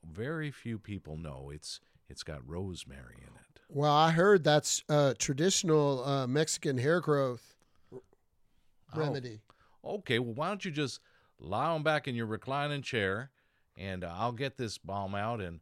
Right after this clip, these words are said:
Speaker 1: we'll get ourselves one of them warm washcloth towels. And, okay, let me open the jar up here.
Speaker 2: Oh.
Speaker 1: And we'll put a little bit on the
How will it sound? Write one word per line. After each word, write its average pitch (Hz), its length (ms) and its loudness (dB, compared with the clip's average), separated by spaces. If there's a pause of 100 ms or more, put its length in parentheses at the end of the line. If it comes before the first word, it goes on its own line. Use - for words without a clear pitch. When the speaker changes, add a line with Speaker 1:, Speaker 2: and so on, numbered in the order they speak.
(260)
Speaker 1:
we'll 87 120 -12
get 107 200 -6
ourselves 98 500 -6
one 101 120 -8
of 98 60 -8
them 92 180 -6
warm 120 280 -4
washcloth 107 600 -6
towels. 110 580 -6 (340)
And, 73 280 -14
okay, 92 340 -8
let 92 100 -8
me 92 120 -10
open 98 240 -12
the 90 80 -12
jar 92 260 -10
up 110 160 -14
here. 160 340 -12
Speaker 2:
Oh. 113 520 -16 (1160)
Speaker 1:
And 78 280 -14
we'll 78 100 -14 (140)
put 104 160 -10
a 82 60 -12
little 90 200 -10
bit 87 160 -10
on 85 240 -12
the 73 160 -16